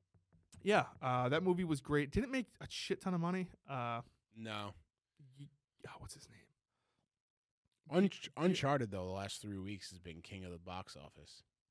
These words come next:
Speaker 1: Yeah, it's just Tom Holland passing it off to Tom Holland there.
Speaker 2: Yeah.
Speaker 1: Something tells me this week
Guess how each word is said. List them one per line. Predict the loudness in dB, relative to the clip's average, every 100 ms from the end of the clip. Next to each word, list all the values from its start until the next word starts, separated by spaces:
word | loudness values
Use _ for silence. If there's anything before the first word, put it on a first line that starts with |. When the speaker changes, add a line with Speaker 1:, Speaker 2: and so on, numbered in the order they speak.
| _ _
Speaker 1:
Yeah, | -8 -6
it's | -6
just | -10
Tom | -4 -4 -2
Holland | -4 -4 -6 -6
passing | -6 -6 -8
it | -10
off | -10
to | -14 -12
Tom | -10 -8
Holland | -10 -12 -14
there. | -16 -18 _ _ _
Speaker 2:
Yeah. | -10 -10 -10 -20 -20 -20 _ _ _ _ _ _ _ _ -16
Speaker 1:
Something | -6 -4 2
tells | 4 4
me | 4
this | 0 0
week | -2 -4